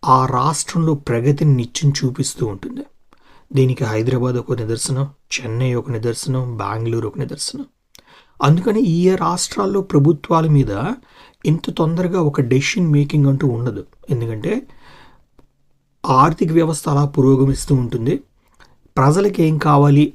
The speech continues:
అన్న దాని మీద మాత్రమే చర్చ జరుగుతుంది. ఆంధ్రప్రదేశ్లో ఆ పరిస్థితి లేదు. ఆంధ్రప్రదేశ్లో ఆర్థిక పురోగతికి ఏం చేయాలి అన్నది ఇంపార్టెంట్. ఇది కొంత, కొన్ని రకాలుగా కొన్ని వర్గాల్ని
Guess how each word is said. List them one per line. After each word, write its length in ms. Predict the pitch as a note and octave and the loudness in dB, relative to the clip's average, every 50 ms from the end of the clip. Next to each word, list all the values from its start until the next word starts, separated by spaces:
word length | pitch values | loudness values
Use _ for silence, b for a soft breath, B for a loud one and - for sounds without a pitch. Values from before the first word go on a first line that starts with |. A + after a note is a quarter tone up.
| - C3+ | -2 0
అన్న 200 | C3+ C#3 C#3 C3 | 2 2 2 2
దాని 220 | C3+ C3+ C3 C3 | 2 0 0 -2
మీద 140 | B2+ B2+ B2 | -2 -4 -4
మాత్రమే 380 | A#2+ A#2 A2+ - - D3 C#3 C#3+ - | -4 -6 -8 -8 -4 -4 -4 -2 -2
చర్చ 220 | A#2+ - - - B2 | -6 -6 -2 0 0
జరుగుతుంది. 380 | G#2+ G#2 G2 - - - - - _ _ _ b b b b b b b b | 0 0 -6 -8 -12 -14 -14 -14 _ _ _ b b b b b b b b
ఆంధ్రప్రదేశ్లో 840 | - A#2+ B2+ E3+ F#3 F#3+ G#3 E3+ E3+ D#3 D#3+ D#3 D3+ - - D#3 C3+ | 0 2 4 4 2 2 -2 0 0 -2 -2 -2 -4 -6 -4 -2 -2
ఆ 40 | C3+ | -2
పరిస్థితి 500 | - A2+ A#2 B2+ - - - - C#3 B2 | -2 -4 -6 -6 -8 -12 -12 -6 -4 -4
లేదు. 200 | G#2+ G2 G2+ - _ _ _ _ _ - - | -4 -4 -8 -16 _ _ _ _ _ -8 -4
ఆంధ్రప్రదేశ్లో 1120 | B2+ A#2 A#2+ C#3+ E3 E3 F3+ C#3+ E3+ C#3+ D3 D3+ - - E3 F3 E3 C3+ C3 D3 D#3+ B B B B B B B B - | -2 0 0 0 0 0 -2 0 0 2 2 2 0 0 2 4 4 4 4 2 0 B B B B B B B B 0
ఆర్థిక 540 | - A#2 A#2+ D3 E3 G3 F#3+ F#3 G#3+ - G3 | 2 2 2 2 0 0 2 0 0 0 -2
పురోగతికి 640 | - - E3 E3 E3+ D#3 D#3+ D3+ - D#3 - C#3+ | -2 2 4 4 4 4 2 -2 -2 -4 -2 0
ఏం 160 | C#3 C3+ C#3 C3+ - - | 2 2 2 0 2 0
చేయాలి 340 | C3 A#2+ A#2+ A#2 B2 C3 C3 | 0 0 0 -2 -2 -2 -2
అన్నది 200 | B2 B2 B2 A2+ | -4 -4 -6 -6
ఇంపార్టెంట్. 480 | A2 A#2 - - A#3+ - - A#3+ - _ _ _ _ b b b b b b b b b b b b | -8 -8 -8 -8 -8 -8 -12 -14 -16 _ _ _ _ b b b b b b b b b b b b
ఇది 200 | F#3 G#3 G#3+ F#4+ | -2 -2 -2 -4
కొంత, 580 | - - - F3 G#3 G#3+ - - - C#3 - - - _ - | -8 -6 -4 -4 -4 -4 -2 -2 -2 -2 -4 -6 -10 _ -8
కొన్ని 840 | - E3+ E3 F#3 F#3+ G3 F#3+ G3 F#3+ F#3+ C4 C4 A#3+ G#3 F#3 G#3 F#3+ | -2 0 0 2 2 0 0 -2 -2 -2 -4 -4 -4 -4 -2 -2 -2
రకాలుగా 840 | D#3+ D#3+ D3+ - F#3 F3 E3+ E3 F3 G#3 G#3+ F#3+ D#3 D#3 D#3 F3+ B B B B B B B B _ - | -2 -2 -2 -2 -2 0 0 0 0 0 0 0 0 0 -2 -4 B B B B B B B B _ 2
కొన్ని 360 | E3 D#3+ E3+ F3+ F3+ F3+ F3 | 2 4 4 4 4 4 4
వర్గాల్ని 1000 | D#3 C#3 C#3+ D3 C3+ C3 B2+ F3 E3+ E3+ E3+ E3+ D#3+ E3 E3 D3 C3+ D3 E3 F3+ | 4 6 4 4 4 2 0 0 0 0 0 0 0 2 2 2 2 2 0 -2